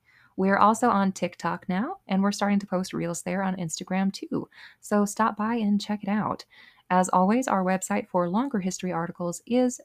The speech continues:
dirty sexy history dot com.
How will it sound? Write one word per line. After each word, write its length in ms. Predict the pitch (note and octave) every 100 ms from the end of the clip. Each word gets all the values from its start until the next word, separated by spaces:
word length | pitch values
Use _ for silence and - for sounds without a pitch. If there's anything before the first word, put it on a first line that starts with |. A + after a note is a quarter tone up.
| F3
dirty 260 | E3 G3+ A3
sexy 320 | - A3 A#3
history 540 | F3+ D#3+ - E3 E3 _ _
dot 200 | - C#3+ -
com. 460 | - - - F3+